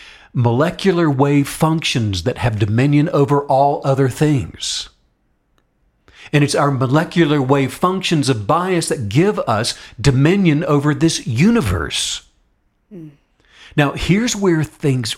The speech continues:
Speaker 1: really start to get interesting, though.
Speaker 2: <laughs> Here?
Speaker 1: Here, because all of that's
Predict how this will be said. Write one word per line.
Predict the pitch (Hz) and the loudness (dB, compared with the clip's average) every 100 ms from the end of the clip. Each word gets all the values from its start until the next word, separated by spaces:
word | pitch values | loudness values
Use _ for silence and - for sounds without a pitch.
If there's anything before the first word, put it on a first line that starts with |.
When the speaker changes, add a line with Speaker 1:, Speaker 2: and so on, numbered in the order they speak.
| _ | _
Speaker 1:
really | 135 165 190 180 165 | -14 -8 -8 -6 -6
start | - - 135 131 | -6 -4 -6 -2
to | |
get | 98 113 | 2 2
interesting, | 113 110 107 - 98 - | 2 -2 -4 -6 -8 -12
though. | - - - - - - | -14 -16 -20 -20 -16 -12
Speaker 2:
<laughs> | - 311 302 330 302 98 320 - - | -2 0 0 -6 -4 -4 -4 -8 -8
Here? | 208 214 330 - - - | -6 -4 -4 -6 -8 -2
Speaker 1:
Here, | - 202 220 147 | 2 4 4 0
because | 131 156 156 339 | 0 0 2 0
all | 165 190 226 | 0 -2 0
of | 180 | 0
that's | 180 - - | 0 -2 -8